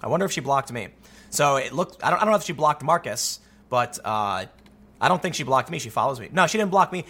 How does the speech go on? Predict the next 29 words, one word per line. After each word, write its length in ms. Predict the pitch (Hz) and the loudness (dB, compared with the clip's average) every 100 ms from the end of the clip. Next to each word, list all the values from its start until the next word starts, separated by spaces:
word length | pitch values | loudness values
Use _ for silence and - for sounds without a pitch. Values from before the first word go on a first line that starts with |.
| - | -2
but 100 | 170 | 4
I've 100 | 185 | 6
been 120 | 302 254 | 4 0
tweeting 240 | 214 190 | -4 -2
about 240 | 165 156 | 4 4
it. 100 | 196 - _ - _ - | 2 -4 _ -20 _ -4
So 160 | 175 | 0
she 120 | 175 208 | 2 4
didn't 160 | 254 | 2
block 240 | 233 214 190 | 6 4 4
me, 240 | 214 196 | 0 0
but, 260 | 147 151 - | 2 2 2
but, 280 | 143 - 127 | -2 -2 -2
uh, 220 | 127 120 | -2 -2
there 200 | 131 175 | 2 4
it 80 | 196 | 6
is. 480 | 185 120 135 - - | 2 0 -4 -6 -6
He 60 | - | -4
actually 180 | 185 147 | -4 -2
follows 360 | - 151 135 | 0 0 -2
me. 140 | 110 101 _ - | -12 -16 _ -8
I 80 | 131 | -4
wonder 140 | 156 | -2
if 60 | 151 | -2
I 60 | |
should 160 | 143 117 | -4 -8
D 100 | 110 | -10
M 80 | |
her. 120 | 113 | -10